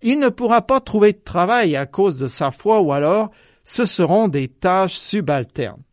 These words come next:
Il existe une différence bien nette entre la discipline divine qui enseigne la patience et la persévérance dans l'épreuve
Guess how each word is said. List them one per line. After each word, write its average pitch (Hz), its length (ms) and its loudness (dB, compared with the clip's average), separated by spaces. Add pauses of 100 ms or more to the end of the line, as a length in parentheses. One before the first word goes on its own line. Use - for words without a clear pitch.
(180)
Il 208 160 0
existe 285 380 -4
une 175 160 -2
différence 190 720 -6
bien 143 300 -6
nette 220 360 -6
entre 156 320 -6
la 123 360 -6
discipline 170 880 -6
divine 143 600 -4
qui 156 160 -4
enseigne 147 460 -4
la 117 120 -6
patience 226 800 -6
et 151 60 -4
la 123 140 -6
persévérance 156 920 -6
dans 117 140 -12
l'épreuve 247 680 -6